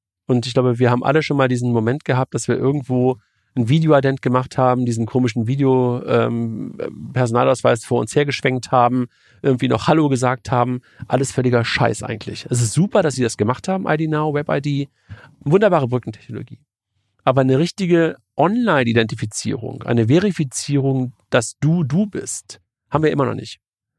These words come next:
Ich habe momentan zu Hause seit ungefähr sieben Wochen, äh, zwei Ukrainerinnen, die bei uns leben. Die haben so etwas. Die haben eine reine online digitale Identität. Das heißt, der Staat gibt denen eine digitale Identität,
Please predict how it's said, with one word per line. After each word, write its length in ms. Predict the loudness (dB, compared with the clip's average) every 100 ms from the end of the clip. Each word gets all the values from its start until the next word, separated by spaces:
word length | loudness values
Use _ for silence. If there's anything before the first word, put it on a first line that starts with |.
| _ _ _ _
Ich 60 | -2
habe 100 | 2
momentan 680 | 2 0 0 -2 -2 -8 _ _ _ _ _ -18 -8
zu 220 | -4 0
Hause 220 | 0 0
seit 160 | -2 -2
ungefähr 320 | -4 -4 -4
sieben 280 | -4 -4 -2
Wochen, 380 | -2 -4 -6 -8 -14 _ _ _
äh, 120 | -2
zwei 260 | 0 2 2
Ukrainerinnen, 680 | 0 -2 -2 -2 -4 -6 -6
die 100 | -6
bei 100 | -4
uns 200 | -6 -4
leben. 340 | -4 -4 -10 -16 _ _
Die 100 | -2
haben 160 | -2 -4
so 100 | -10
etwas. 360 | -14 -16 -18 -18 _ _ _ 0
Die 100 | 2
haben 160 | 2
eine 220 | 2 0
reine 300 | 0 -2 -2 -2 -2
online 440 | -2 0 -2 -4 -12 _ -4
digitale 420 | -2 0 0 0
Identität. 680 | 0 -2 -2 -4 -6 -6 -16 _
Das 160 | -6 -2
heißt, 200 | -2 0
der 80 | -2
Staat 480 | 0 0 0 -6 -12 -20 _ _ _ _ -2
gibt 260 | -2 2
denen 260 | 0 2 0
eine 140 | -2
digitale 480 | -4 -4 -2 -2 0
Identität, 640 | -2 -4 -4 -2 -2 -4